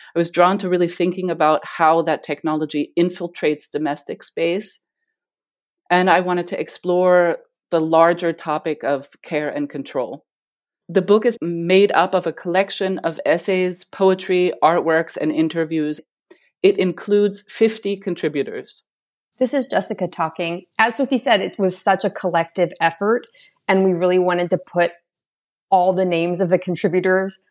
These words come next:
Speaker 2: on the book, all fifty names. And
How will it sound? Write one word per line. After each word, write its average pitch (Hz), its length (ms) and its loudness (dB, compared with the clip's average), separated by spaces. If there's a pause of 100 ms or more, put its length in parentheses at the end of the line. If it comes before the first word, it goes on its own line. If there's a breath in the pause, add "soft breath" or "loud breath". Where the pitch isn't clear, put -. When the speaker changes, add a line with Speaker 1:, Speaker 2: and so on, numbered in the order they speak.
(120)
Speaker 2:
on 175 100 4
the 165 80 2
book, 165 380 2
all 165 160 4
fifty 165 420 -4
names. 160 500 -6 (360 loud breath)
And 185 320 2